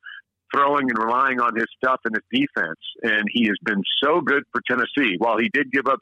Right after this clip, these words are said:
six runs in the win against L S U that clinched the Super Regional, he's pitched much better than that. And I think that was more a reflection of having a big lead as Tennessee jumped out and jumped hard on the Tigers to get to this point. I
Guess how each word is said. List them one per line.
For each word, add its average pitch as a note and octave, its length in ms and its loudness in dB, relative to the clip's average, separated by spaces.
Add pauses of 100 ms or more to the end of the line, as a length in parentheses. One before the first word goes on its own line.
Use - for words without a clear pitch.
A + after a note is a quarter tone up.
(120)
six D3 240 -2
runs C#3+ 340 2 (460)
in C3 140 2
the B2 100 4
win C#3 340 2
against A#2+ 440 0 (460)
L C#3+ 160 4
S C3 180 0
U C#3+ 140 2
that A#2+ 160 -2
clinched C#3 300 -2
the - 140 -10
Super - 240 0
Regional, A#2 480 0 (400)
he's C3 140 2 (100)
pitched C3 220 -2
much C3+ 300 0
better C#3 280 2
than G#2+ 140 0
that. G#2 220 2
And A2+ 80 -4
I G#2+ 60 0
think A2 220 -2
that B2+ 220 0
was A#2+ 140 0
more A#2 260 2
a A2 40 2
reflection A2+ 580 -2 (360)
of G#2+ 160 -2
having A2 300 2
a G#2 100 2 (140)
big C3 220 0
lead B2+ 380 2
as G#2 60 0 (100)
Tennessee A#2 400 -2
jumped A#2+ 260 0
out B2 280 4
and - 80 -20 (100)
jumped C3 200 -2 (120)
hard C3+ 260 2
on A2 140 2
the G#2+ 160 -2
Tigers A2 440 0
to A#2 80 -6 (100)
get D#3 160 0 (400)
to B2 100 -6
this A2 120 -2 (180)
point. A2 240 -2 (800)
I A#2+ 100 2